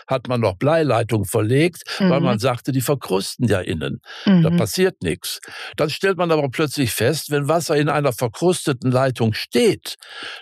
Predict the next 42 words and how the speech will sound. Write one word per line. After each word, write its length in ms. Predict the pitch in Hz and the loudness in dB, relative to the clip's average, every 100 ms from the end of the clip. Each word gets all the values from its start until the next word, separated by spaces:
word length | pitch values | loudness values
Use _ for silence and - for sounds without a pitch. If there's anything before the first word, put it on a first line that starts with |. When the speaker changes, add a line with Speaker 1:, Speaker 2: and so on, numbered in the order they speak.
| - | -2
Speaker 1:
dauert 200 | 139 143 | 0 0
es 120 | 120 | -2
sechs 260 | 180 202 - | 0 -2 -2
Stunden, 400 | - 196 190 165 | 2 2 2 0
bis 180 | 180 165 | 0 0
es 160 | 165 | -2
ans 240 | - 185 147 | -2 -4 -4
Blei 300 | 190 190 190 | -2 0 0
drankommt 640 | 165 220 226 127 98 98 | 0 0 0 0 0 0
und 120 | 117 | 2
holt 220 | 123 170 - | 2 2 0
sich 120 | 156 | -2
doch 180 | - - | -2 -2
das 200 | 117 - | -6 -4
Gift 280 | 98 - | -6 -4
daraus. 520 | 87 80 90 101 - - - - - - - _ _ _ _ _ _ _ _ - | -4 -2 -2 -4 -8 -12 -18 -20 -18 -20 -20 _ _ _ _ _ _ _ _ -2
Und 80 | |
dann 120 | 117 113 | 0 0
denkt 140 | 139 | 0
man 100 | 180 | 0
sich, 140 | 127 | 0
oh 160 | 147 101 | 0 2
hoppla, 300 | 135 139 165 | 0 0 0
da 100 | 143 | 0
müssen 160 | 120 107 | 0 0
wir 60 | |
das 80 | 120 | 0
Blei 220 | - 151 | 2 2
doch 180 | 170 196 | 2 2
verbieten. 600 | - 107 87 80 - - - | 0 -2 0 -2 -4 -8 -4
Seitdem 440 | 110 101 110 98 | -2 0 0 0
sind 220 | 101 117 | 0 0
die 100 | 143 | 0
Leitungen 720 | 135 113 127 143 127 120 120 127 - | 2 0 0 2 4 4 2 -2 -4
aus 220 | 117 92 | -4 -2
Blei 320 | - 110 98 | -2 0 0
verboten 680 | - 92 110 123 123 170 170 | -2 -2 2 2 2 0 0
und 220 | 147 123 | 0 2
werden 240 | 135 139 - | 0 -2 0
immer 360 | 220 233 208 | 2 4 2
schärfer 560 | - 185 190 165 117 - - _ | 2 2 2 2 0 -2 -8 _
in, 300 | 143 123 104 | 0 4 2